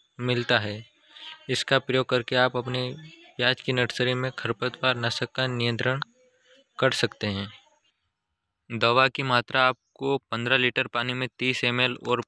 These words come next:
प्रति एकड़ एक सौ पचास से दो सौ लीटर पानी में तीन सौ से साढ़े तीन सौ एमएल का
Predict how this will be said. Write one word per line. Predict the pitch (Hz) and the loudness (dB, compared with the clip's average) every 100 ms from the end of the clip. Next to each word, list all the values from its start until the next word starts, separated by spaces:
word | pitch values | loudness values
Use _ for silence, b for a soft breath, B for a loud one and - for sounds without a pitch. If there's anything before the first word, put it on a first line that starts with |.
| - | -6
प्रति | 120 - | -4 0
एकड़ | 123 120 127 120 | 0 0 -4 -4
एक | 120 | -6
सौ | - 123 | -6 -8
पचास | 113 123 127 | -4 -2 -2
से | - - 143 156 _ - | -4 -10 -10 -12 _ -6
दो | 120 131 | -2 -2
सौ | 131 | -2
लीटर | 127 127 127 | -2 -2 -4
पानी | 113 120 | -4 -4
में | 127 | -6
तीन | 127 120 123 | -8 -10 -8
सौ | 127 | -10
से | 123 131 | -6 -6
साढ़े | - 110 123 | -2 0 0
तीन | 123 120 | -4 -14
सौ | - | -10
एमएल | 117 117 117 | -8 -8 -8
का | - 127 | -8 -10